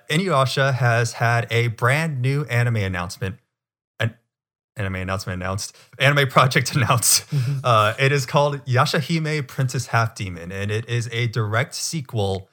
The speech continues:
Speaker 1: to the original Inuyasha, and it follows the daughters of, uh, Sesshomaru and Inuyasha themselves. And so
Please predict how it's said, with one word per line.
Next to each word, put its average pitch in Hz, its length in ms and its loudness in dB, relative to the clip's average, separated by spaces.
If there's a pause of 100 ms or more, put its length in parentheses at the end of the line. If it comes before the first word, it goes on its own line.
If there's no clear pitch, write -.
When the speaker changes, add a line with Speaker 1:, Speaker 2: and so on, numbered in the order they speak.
(260)
Speaker 1:
to 143 220 -2
the 139 140 -2
original 120 380 0
Inuyasha, 90 760 -4
and 104 240 -2
it 113 140 -4
follows 123 680 -2
the 120 140 -2
daughters 107 600 -2 (320)
of, 101 260 0
uh, 98 220 0
Sesshomaru 113 760 -2
and 98 460 -6 (180)
Inuyasha 101 460 -4
themselves. 92 580 -6 (440)
And 101 360 -2
so 101 560 -2